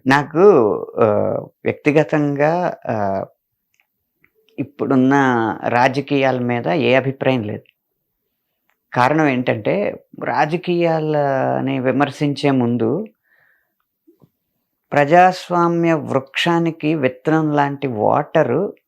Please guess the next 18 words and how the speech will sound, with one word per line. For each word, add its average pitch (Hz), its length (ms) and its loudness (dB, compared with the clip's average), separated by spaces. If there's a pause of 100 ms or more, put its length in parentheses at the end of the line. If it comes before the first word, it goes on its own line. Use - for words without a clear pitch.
(340)
కలుషితం 127 440 -2
అయ్యాడు, 107 340 -10 (760)
ఓటరు 143 600 2
లంచగొండ 139 540 2
అయిపోయాడు. - 380 -4 (1000)
కాబట్టి 165 520 2
నేతలు 190 800 2 (220)
ఓటరు 180 840 4
మనస్తత్వానికి 165 920 0
అద్దాల్లాగా 165 680 4
ఉంటారు. 120 340 0 (640)
వాళ్ళు 156 240 4
ఎలా 160 200 6
ఉంటారో 190 520 0 (200)
నేతలు 147 320 2
కూడా 170 180 4
అలాగే 147 240 2
ఉంటారు. 110 420 -6